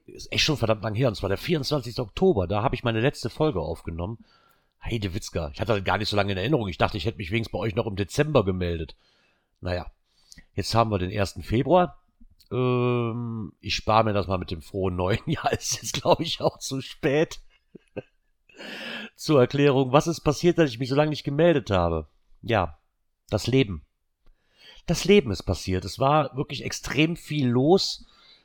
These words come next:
Ähm, angefangen war es erstmal damit, dass wir ja quasi noch mit der Cash-Frequenz dann irgendwann mal Winterpause hatten und, ähm,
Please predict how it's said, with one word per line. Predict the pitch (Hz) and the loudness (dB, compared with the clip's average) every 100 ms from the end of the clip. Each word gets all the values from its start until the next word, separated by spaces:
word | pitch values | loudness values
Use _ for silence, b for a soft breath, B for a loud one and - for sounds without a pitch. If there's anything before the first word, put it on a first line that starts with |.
| b | b
Ähm, | - 117 120 123 - - | 0 2 2 -2 -6 -2
angefangen | 127 160 - 147 131 117 | 2 2 6 6 6 4
war | 123 | 4
es | 120 | 4
erstmal | - 110 | 0 0
damit, | 92 110 120 117 | 4 6 4 2
dass | 104 95 - | 0 -2 -2
wir | 92 95 | 0 2
ja | 92 90 87 - b b b b | 2 2 -2 -8 b b b b
quasi | 90 98 98 | 2 2 2
noch | 90 | -2
mit | 90 | -2
der | 98 | 0
Cash-Frequenz | - 143 - 110 117 110 104 - | 2 0 0 -2 2 2 2 -4
dann | - 92 92 85 | -4 -4 -4 -8
irgendwann | 80 107 110 | -6 -4 -2
mal | 95 85 | 0 -2
Winterpause | 131 147 - 120 113 104 101 | 0 0 2 4 2 2 0
hatten | 107 - 98 92 | -2 -4 -8 -6
und, | 87 85 - b b b b b b b 95 | -6 -8 -12 b b b b b b b -8
ähm, | 90 87 80 | -6 -6 -10